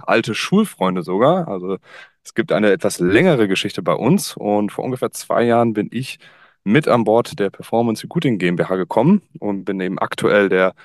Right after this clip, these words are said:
Leiter der Agentur und mit meinem Team aus den Projektmanagern, aber auch dem Content-Team sorge ich eben dafür, dass wir die Performance Recruiting Kampagnen für die Kunden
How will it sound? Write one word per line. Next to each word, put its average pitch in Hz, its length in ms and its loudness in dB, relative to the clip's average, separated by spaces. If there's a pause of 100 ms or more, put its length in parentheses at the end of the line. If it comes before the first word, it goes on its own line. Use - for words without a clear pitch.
(260)
Leiter 110 420 0
der 101 200 -2
Agentur 123 720 2
und 110 160 2
mit 101 120 0
meinem 107 320 0
Team 117 280 -6
aus 98 400 -4
den 92 280 -4
Projektmanagern, 120 880 0
aber 98 240 -2
auch 87 160 -2
dem 87 160 -6
Content-Team 127 680 2 (640)
sorge - 280 -2
ich 147 200 -2
eben 123 220 2
dafür, 107 320 0
dass 92 320 -6
wir 101 340 -2 (140)
die - 340 -6
Performance 131 640 0
Recruiting 123 300 -2
Kampagnen 107 420 0
für - 240 2
die 139 80 4
Kunden 117 600 -2